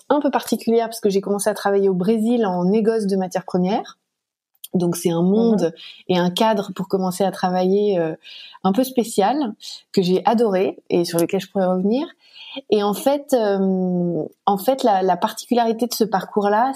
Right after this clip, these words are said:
Speaker 1: c'est que, euh, c'est que je me suis retrouvée à être la seule femme à exercer ma fonction sur mon marché. C'est-à-dire, j'étais la seule femme
Speaker 2: Mhm.
Speaker 1: trader de matières premières,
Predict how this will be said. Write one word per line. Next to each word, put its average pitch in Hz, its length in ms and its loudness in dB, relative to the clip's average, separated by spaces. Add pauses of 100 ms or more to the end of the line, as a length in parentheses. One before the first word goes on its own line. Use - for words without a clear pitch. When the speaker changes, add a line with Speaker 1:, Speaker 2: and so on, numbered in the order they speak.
Speaker 1:
c'est 208 180 0
que, 208 180 -4
euh, 180 640 2 (200)
c'est 196 220 0
que 190 60 2
je 185 80 0
me 202 80 2
suis 202 120 -6
retrouvée 226 560 0
à 196 160 2
être 208 140 -4
la 180 140 0
seule 233 260 -2
femme 233 460 0 (140)
à 190 120 2
exercer 196 460 0
ma 196 160 0
fonction 196 400 -2
sur 214 160 -2
mon 196 120 2
marché. 185 400 -2 (140)
C'est-à-dire, 185 260 -2
j'étais 196 200 2
la 180 100 2
seule 240 260 0
femme 220 180 0
Speaker 2:
Mhm. 202 60 -2
Speaker 1:
trader 190 440 0
de 190 100 2
matières 180 300 -2
premières, 175 480 -4